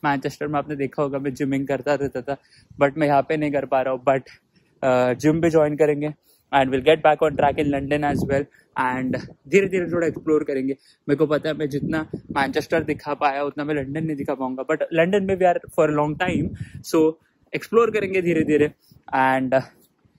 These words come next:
देखते हैं how it goes। But बने रहना इस vlog में, आगे training sessions भी दिखाएंगे and, अ, match days भी दिखाएंगे। Next match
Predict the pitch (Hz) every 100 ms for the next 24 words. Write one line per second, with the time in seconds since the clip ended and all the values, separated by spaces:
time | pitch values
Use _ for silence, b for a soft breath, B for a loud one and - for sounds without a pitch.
0 | _ _ - - 214 196 _ _ - 156
1 | 156 160 147 170 180 - B - 147 139
2 | 156 175 180 170 165 160 151 147 151 156
3 | - 151 160 160 151 160 147 147 165 -
4 | 156 147 156 151 147 156 - 143 139 139
5 | 139 135 - b b - 123 120 127 147
6 | 156 147 156 156 151 143 147 143 143 147
7 | 151 - 165 156 147